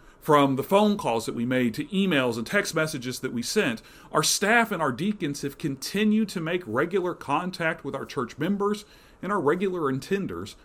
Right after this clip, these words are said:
for the last five months. And we've now even launched a private Facebook group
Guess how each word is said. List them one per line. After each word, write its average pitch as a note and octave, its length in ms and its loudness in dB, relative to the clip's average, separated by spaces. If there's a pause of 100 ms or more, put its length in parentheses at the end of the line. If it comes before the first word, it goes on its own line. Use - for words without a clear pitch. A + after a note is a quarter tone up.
(200)
for - 80 -8
the A2+ 80 -2
last F3 460 -2
five D#3+ 640 -4
months. - 540 -4 (540)
And D3 180 2
we've C#3+ 240 -2
now F#3 260 2
even F3 220 0
launched D3 340 0
a D#3 40 -6
private D#3+ 360 0
Facebook D3+ 600 -4
group G2+ 280 -10